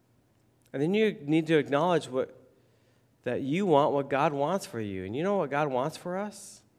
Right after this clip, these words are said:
He wants us to have life. Pastor Alex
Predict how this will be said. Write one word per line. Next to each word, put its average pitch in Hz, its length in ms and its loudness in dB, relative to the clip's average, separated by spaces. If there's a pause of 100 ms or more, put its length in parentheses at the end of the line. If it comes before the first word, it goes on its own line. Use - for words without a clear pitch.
(180)
He - 80 -10
wants 165 240 -8
us 151 100 -10
to - 80 -10
have 127 140 -8
life. 135 480 -14 (1400)
Pastor 202 280 2
Alex 160 460 6